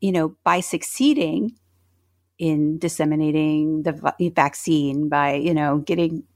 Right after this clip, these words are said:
the kids back to school, by doing all these things that he's trying to do, um, I think that he's trying to show that by succeeding that, you know,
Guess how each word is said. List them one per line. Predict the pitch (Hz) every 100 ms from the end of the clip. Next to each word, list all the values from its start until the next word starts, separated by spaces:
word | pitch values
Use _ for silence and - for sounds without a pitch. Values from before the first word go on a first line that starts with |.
| -
the | 170
kids | - 170 -
back | 165 -
to | 175
school, | - - 165 165
by | 160 160
doing | 156 165 170
all | 165
these | 165
things | 190 160 165 - - - -
that | 175
he's | 165 160
trying | - 160
to | -
do, | - 214 170 160 -
um, | 170 160 156 151 165 _ _ _ _ - - _ -
I | 185
think | 262 254 247
that | 196
he's | 202 -
trying | 196 196
to | 185
show | - 190
that | 175 165
by | 156
succeeding | - 156 - 220 196 160 156 170 -
that, | 165 160 156 - -
you | 170
know, | 156 147